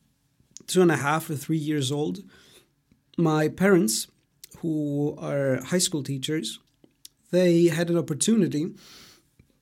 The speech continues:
to go to Germany and walk, uh, sorry, <laughs> walk, work, and, uh, work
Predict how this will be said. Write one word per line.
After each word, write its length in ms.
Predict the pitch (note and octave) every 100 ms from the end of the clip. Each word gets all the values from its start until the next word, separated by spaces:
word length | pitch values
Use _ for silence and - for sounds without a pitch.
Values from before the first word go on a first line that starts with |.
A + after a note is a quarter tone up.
| _
to 200 | F3 F3
go 180 | F3 F3+
to 80 | D#3+
Germany 680 | C#3+ F#3 F#3 D3+ D3 E3 -
and 680 | F3+ D#3 D#3 D#3 D#3 D#3 D3+
walk, 540 | D3 E3 E3+ E3+ - - -
uh, 100 | - - -
sorry, 340 | - C#3+ D3+ - - - _
<laughs> 460 | _ _ - - _
walk, 300 | - - - - - -
work, 460 | D#3 F#3+ - - - - - _ -
and, 420 | E3+ E3 D#3+ D#3+
uh, 200 | D#3 D3+
work 460 | D3+ F#3 F#3+ F#3+